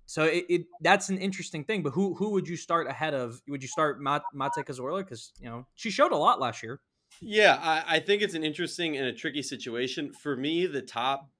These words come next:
Speaker 2: six play-, I'm gonna say six players, which is gonna sound ridiculous, I get that, that I really want to start and get starters minutes are Tiffany Hayes, obviously, Shekinna Stricklen, Courtney Williams,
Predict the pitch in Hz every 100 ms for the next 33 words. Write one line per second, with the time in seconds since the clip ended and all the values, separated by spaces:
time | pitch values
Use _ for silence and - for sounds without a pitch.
0 | _ _ - - 170 165 - _ 139 123
1 | 143 135 143 123 139 - 123 117 139 127
2 | 127 104 - 110 95 104 90 87 92 98
3 | - 87 92 113 110 - _ _ - 123
4 | 117 117 117 120 101 120 120 95 87 98
5 | 104 107 110 - 101 - 104 98 107 104
6 | 90 101 95 - - 107 98 98 82 90
7 | 104 143 160 - _ _ _ _ _ _
8 | _ 120 123 120 117 113 117 _ _ _
9 | _ _ _ _ _ - 156 165 147 135
10 | 131 131 - _ 107 110 113 113 117 113
11 | - 143 139 - 135 127 127 123 _ _
12 | - 143 139 123 120 117 120